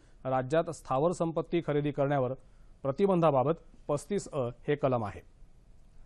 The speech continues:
अनुसूचित जाती जमातीच्या उमेदवाराची जात दुसऱ्या राज्यामध्ये अनुसूचित जाती जमाती प्रवर्गात मोडत नसेल, तर अशा उमेदवाराला त्या संबंधित राज्यात सरकारी नोकरीत आरक्षणाच्या लाभासाठी दावा करता येणार नाही,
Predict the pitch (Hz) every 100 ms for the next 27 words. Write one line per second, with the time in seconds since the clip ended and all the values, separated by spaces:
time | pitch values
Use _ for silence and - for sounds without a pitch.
0 | - - - 175 208 214 226 196 185 208
1 | 202 202 202 185 208 175 185 185 185 196
2 | 156 151 170 - 131 120 143 208 214 180
3 | 185 180 156 202 - 151 180 196 180 202
4 | 170 156 180 175 165 185 170 151 160 165
5 | 147 139 156 131 127 127 185 107 - -
6 | - - 170 156 143 220 196 190 180 180
7 | 175 190 190 175 156 151 170 185 160 147
8 | 151 143 - - - - 151 151 185 208
9 | 170 175 180 156 156 151 165 156 160 131
10 | 131 151 156 160 156 139 147 147 143 151
11 | 151 180 175 160